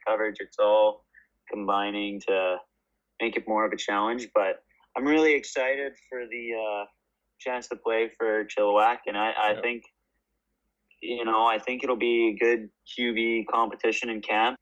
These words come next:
Speaker 1: It'll be really exciting.
Speaker 2: Absolutely. And, and, you know, just from experience, Josh, no matter where you fall on that depth chart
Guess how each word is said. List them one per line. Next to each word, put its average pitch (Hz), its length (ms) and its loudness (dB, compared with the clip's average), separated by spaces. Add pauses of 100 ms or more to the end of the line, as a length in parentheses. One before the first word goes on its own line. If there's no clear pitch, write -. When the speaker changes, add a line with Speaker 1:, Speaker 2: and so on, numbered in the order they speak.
(120)
Speaker 1:
It'll 92 120 -2
be 92 100 -2
really 92 220 0
exciting. 95 420 -2 (180)
Speaker 2:
Absolutely. 87 580 -8
And, 98 240 -6
and, 98 440 -6
you 107 100 -4
know, 101 120 0
just 104 260 -4
from 98 240 0
experience, 110 680 -2
Josh, 110 460 0 (460)
no 107 80 -4
matter 110 220 4
where 107 160 4
you 104 120 -4
fall 104 320 2
on 110 80 0
that 104 220 -2
depth 104 200 -4
chart 110 380 0